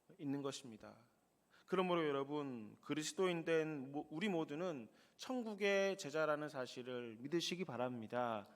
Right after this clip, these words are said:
내 안에 이 천국의 제자라는 자의식을 가지시고 이 정체성을 가지시고 살아가실 수 있기를 간절히 바랍니다.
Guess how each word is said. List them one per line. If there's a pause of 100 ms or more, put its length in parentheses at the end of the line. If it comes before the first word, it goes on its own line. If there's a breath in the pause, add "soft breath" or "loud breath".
(300 loud breath)
내
안에
이
천국의
제자라는
자의식을
가지시고 (460 soft breath)
이
정체성을
가지시고 (300 soft breath)
살아가실
수
있기를 (240 loud breath)
간절히
바랍니다.